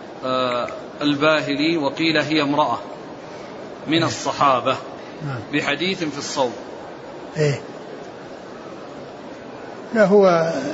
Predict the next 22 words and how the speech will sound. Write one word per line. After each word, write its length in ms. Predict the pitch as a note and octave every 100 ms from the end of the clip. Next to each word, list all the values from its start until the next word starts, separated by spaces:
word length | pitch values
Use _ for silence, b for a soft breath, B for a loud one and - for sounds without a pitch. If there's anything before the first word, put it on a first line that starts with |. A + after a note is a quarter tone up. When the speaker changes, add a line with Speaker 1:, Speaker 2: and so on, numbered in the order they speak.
| E3
Speaker 2:
يعني 440 | D#3+ D#3 D3+ D3
الحديث 720 | C#3+ C#3 C#3+ - D3+ F3 F#3 - - - - - - - - - -
قيل 180 | F3+ F3
علته 400 | D3 E3+ F3+ E3+
هو 280 | D3+ C3+ C3+
هذا 320 | C3 A#2 A#2
الذي 240 | D3 D3
هو 240 | D3 D3+ F3+ - - - - - - - - -
يعني 420 | D#3 C#3+ D3 C#3+ C3+
أنه 720 | D3 D#3+ D#3+ D#3 C#3+ D3 D3 D3+
أيضًا 200 | G3 F#3
هو 140 | E3+ F3+
مختلف 380 | F3 G3 F3
في، 480 | D#3 C#3+ D3+ D#3 D#3
في 140 | C#3+ D#3+
اسمه 380 | - D3+ D3+
وكنيته، 720 | C#3+ C#3+ E3 E3 D3+ D#3 C3+ C#3+ - - - - - - -
يعني، 480 | E3+ D#3 D3+ D3 C#3+ C3 B2 A#2+ - - - - - -
يعني 380 | C#3+ D3+ D3+ E3+
أو 100 | D#3
هل 240 | C#3+ E3
هو 180 | D#3